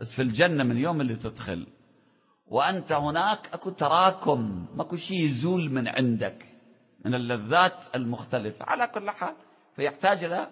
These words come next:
شيء آخر مختلف روحياً وجسدياً. فالتكامل أحد أسباب وجودك في هذه الأرض، والابتلاء والامتحان. والابتلاء في كل شيء.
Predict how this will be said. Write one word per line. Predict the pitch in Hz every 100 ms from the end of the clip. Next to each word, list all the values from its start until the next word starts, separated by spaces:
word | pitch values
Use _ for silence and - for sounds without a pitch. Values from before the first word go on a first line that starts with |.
| -
شيء | - 147 - -
آخر | 131 117 107
مختلف | 127 127 156 156 143
روحياً | 135 127 160 185 180
وجسدياً. | 160 127 117 113 98 82 - _ _ _
فالتكامل | - - 196 220 254 254 262 269 - - - - - 185
أحد | 175 185
أسباب | 160 139 175 165
وجودك | 147 160 147 143
في | 135
هذه | 139 151 139
الأرض، | 127 - 240 247 208 - - - _ _ _
والابتلاء | - 131 160 110 - - 92 101 135 143 -
والامتحان. | 127 131 - - 90 78 - - 82 92 80 71 80 - - - _ _ _ _ _ _ _ _ _ _ _ _ _
والابتلاء | 107 117 - - - 156 226 185
في | -
كل | 156 - 135
شيء. | - -